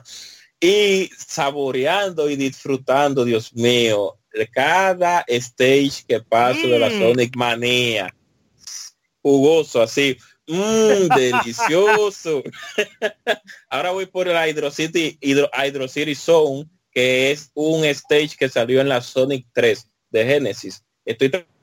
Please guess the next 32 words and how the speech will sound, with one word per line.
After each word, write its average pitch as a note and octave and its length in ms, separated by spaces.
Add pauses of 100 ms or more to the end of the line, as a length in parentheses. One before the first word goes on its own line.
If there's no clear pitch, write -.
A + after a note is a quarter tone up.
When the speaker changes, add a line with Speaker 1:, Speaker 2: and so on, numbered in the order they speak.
(100)
Speaker 1:
trancadito D3+ 560
ahí D3+ 180
porque C3+ 240
hay B2+ 80
un C3 100
jefe, C#3 280
Robotnik B2 420
me C3+ 100
tiene B2+ 200
cogiendo A#2+ 340
lucha B2+ 300
en A2 80
ese A2 160
juego. A2+ 320 (380)
Pero F3+ 440 (220)
cada, F3 440 (200)
cada E3 300
mundo F3 320
que D#3 120
paso D3 320
de C3+ 100
ese C#3+ 140
juego C3+ 280
es B2 100
un C3+ 120
deleite A2+ 440
para G#2 240
todo B2 180
el C3+ 80
que C3+ 100
le C3 100
gusta, C3 520